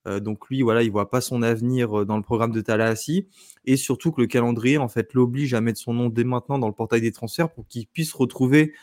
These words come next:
euh, une nouvelle équipe, euh, euh, ces prochains jours. Ça veut dire que le quarterback titulaire sera Brock Glenn, un quarterback true freshman, et il sera le seul joueur sous bourse au poste de quarterback dans le roster.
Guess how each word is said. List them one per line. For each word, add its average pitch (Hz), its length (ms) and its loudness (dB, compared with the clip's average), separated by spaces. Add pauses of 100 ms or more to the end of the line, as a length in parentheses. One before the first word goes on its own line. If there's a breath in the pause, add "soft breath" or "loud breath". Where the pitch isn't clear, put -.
(300 loud breath)
euh, 104 220 2
une 127 180 0
nouvelle 139 360 6
équipe, 156 500 -2
euh, 110 460 4 (500 soft breath)
euh, 104 100 0
ces 104 200 -4
prochains 127 400 -2
jours. 147 400 2 (500 soft breath)
Ça - 180 -2
veut 147 80 2
dire 185 200 0
que 139 80 2
le 120 120 4
quarterback 180 640 0
titulaire 160 420 -4
sera 113 280 -4
Brock 123 360 2
Glenn, 143 400 4
un 113 140 -4
quarterback 117 560 -4 (140)
true 208 240 -4
freshman, 170 580 0 (100)
et 127 100 2
il 131 80 2
sera 151 360 0
le 117 140 0
seul 226 600 2
joueur 165 400 2
sous - 220 -2
bourse 160 560 -2
au 127 120 2
poste 170 220 4
de 135 60 4
quarterback 160 720 2
dans 131 140 4
le 156 80 6
roster. 143 340 2